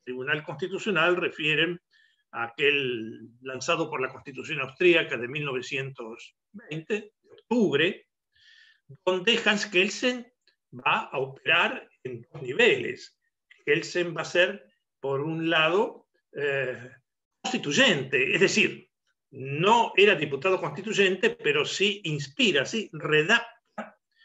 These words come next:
numerosos segmentos de la, de esa Constitución. O sea, Kelsen tiene un perfil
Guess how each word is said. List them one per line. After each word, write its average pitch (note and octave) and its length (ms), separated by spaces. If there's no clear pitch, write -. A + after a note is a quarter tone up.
numerosos D3 760
segmentos D3+ 840
de B2+ 100
la, A#2+ 320
de E3 140
esa C3+ 180
Constitución. B2 720
O - 520
sea, - 160
Kelsen G3+ 400
tiene A3 200
un - 120
perfil - 580